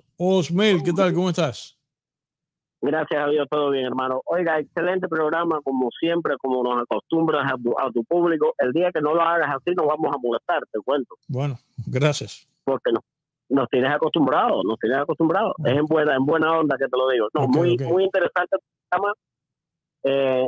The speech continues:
Speaker 2: hermano, y, y esta parte final, bueno, este fue el pollo del arroz con pollo del programa de hoy para mí, para mi entender, porque estas palabras de Maledicto, él, él,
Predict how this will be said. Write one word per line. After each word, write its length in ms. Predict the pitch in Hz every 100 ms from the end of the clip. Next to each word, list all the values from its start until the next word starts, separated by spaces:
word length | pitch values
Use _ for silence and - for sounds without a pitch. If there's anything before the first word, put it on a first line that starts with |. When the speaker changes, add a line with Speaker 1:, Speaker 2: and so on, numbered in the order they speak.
| -
Speaker 2:
hermano, 440 | 135 135 165 226 254
y, 160 | 190 -
y 140 | 165
esta 220 | 170 214
parte 320 | - 190 214
final, 320 | 185 185 190 202
bueno, 280 | 202 233 175
este 220 | - 170
fue 180 | - 202
el 140 | 202 156
pollo 360 | 175 196 208
del 100 | 180
arroz 240 | 156 160 170
con 180 | 190
pollo 300 | 170 190 196
del 120 | 190 160
programa 400 | 151 156 185 185
de 60 | 170
hoy 120 | 226
para 220 | 196 143
mí, 200 | 160 233 -
para 180 | 131 131
mi 120 | 131
entender, 460 | 127 127 147 208 196
porque 720 | 147 127 - 131 123 120 120 -
estas 340 | 139 139 214 202
palabras 420 | 185 185 208 180
de 60 |
Maledicto, 800 | 165 151 151 202 180 - 156 143 -
él, 180 | 147 175 -
él, 220 | 175 196